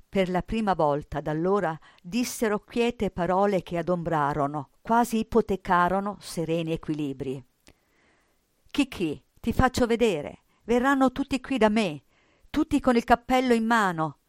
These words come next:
tutti i tuoi amici, proprietari di mulini, tutti i pastai come te, che invece si credono chissà chi." Ci sono momenti nella vita di una donna nei quali un uomo la incorona regina. Talvolta basta un gesto del cuore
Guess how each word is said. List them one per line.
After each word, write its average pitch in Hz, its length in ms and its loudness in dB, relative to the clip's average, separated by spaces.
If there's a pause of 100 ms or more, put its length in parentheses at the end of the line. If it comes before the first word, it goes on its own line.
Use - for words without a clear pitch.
tutti 269 240 0
i 233 60 0
tuoi 185 240 4
amici, 185 500 -2
proprietari 185 580 0
di 180 140 -6
mulini, 170 580 -4 (460)
tutti 311 240 0
i 269 80 0
pastai 254 540 0
come 240 340 0
te, 156 280 -2 (300)
che - 120 -4
invece 196 420 2
si 185 160 -4
credono 208 480 2
chissà 262 360 -6
chi." - 380 -12 (1120)
Ci 202 160 -6
sono 190 360 -2
momenti 160 600 -6
nella 151 240 -6
vita 175 300 -4
di 156 80 -4
una 151 160 -4
donna 165 420 0
nei 160 200 -6
quali 139 500 -4
un 147 160 -8
uomo 165 380 0
la 160 80 -2
incorona 196 560 0
regina. 147 580 -8 (800)
Talvolta 233 560 2
basta 208 360 -6
un 190 120 -2
gesto 208 400 -2
del 165 220 -6
cuore 156 540 0